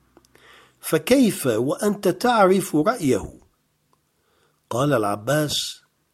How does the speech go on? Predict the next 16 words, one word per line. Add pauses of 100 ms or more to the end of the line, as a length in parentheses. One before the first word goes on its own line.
(440)
"وأي
شيء
في
نفسه
علينا؟" (1400)
قال: (520)
أنسيت
أنه
منذ
ثلاثين
سنة (600)
يكاتبك
في
حوائجه (380)
فلا
تقضيها،